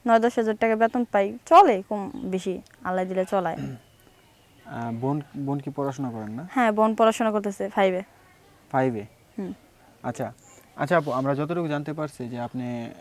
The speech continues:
Speaker 2: মানে এখন যে ছেলেটা চাচ্ছেন, আপনি পথ শুরুতে বললেন যে বিদেশি,
Speaker 1: হুম।
Speaker 2: বিদেশি ছেলে চান, প্রবাসী, মানে অর্থ অভাব, মানে অর্থশালী।
Speaker 1: হ্যাঁ।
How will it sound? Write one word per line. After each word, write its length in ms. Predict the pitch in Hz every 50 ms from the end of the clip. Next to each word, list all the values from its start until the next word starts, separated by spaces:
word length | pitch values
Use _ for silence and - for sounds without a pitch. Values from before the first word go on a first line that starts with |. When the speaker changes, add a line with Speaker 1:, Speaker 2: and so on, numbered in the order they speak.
| -
Speaker 2:
মানে 380 | - 123 123 120 120 117 - - - - 104
এখন 520 | 127 131 - 143 139 131 131 127 123 - - 104
যে 220 | 127 123 127 123 117 - - - -
ছেলেটা 320 | - 143 135 135 131 135
চাচ্ছেন, 440 | - - 131 127 - - 123 110 101 -
আপনি 320 | - 98 117 123 123 123 120 -
পথ 160 | - 135 127
শুরুতে 280 | - - 139 131 131 139
বললেন 240 | 127 123 117 117 117
যে 60 | 120
বিদেশি, 520 | 117 120 139 147 139 139 - - - 107 - - _ - -
Speaker 1:
হুম। 200 | 254 208 180 190 -
Speaker 2:
বিদেশি 360 | 127 135 135 139 123 - 131
ছেলে 240 | 113 - 117 98 98
চান, 160 | - - 120 127 - - _ - - - - _
প্রবাসী, 380 | - 135 123 120 117 - - - - - - _ - - - _ _
মানে 160 | 123 123 127
অর্থ 420 | 123 - 131 139 135 - _ - 131 131 127 123 120 110 - - - - - - -
অভাব, 200 | 131 127 131 127 -
মানে 180 | 127 135 131 127
অর্থশালী। 600 | 127 131 135 - _ 143 127 - 123 113 107 98 - - -
Speaker 1:
হ্যাঁ। 300 | 262 233 208 190 190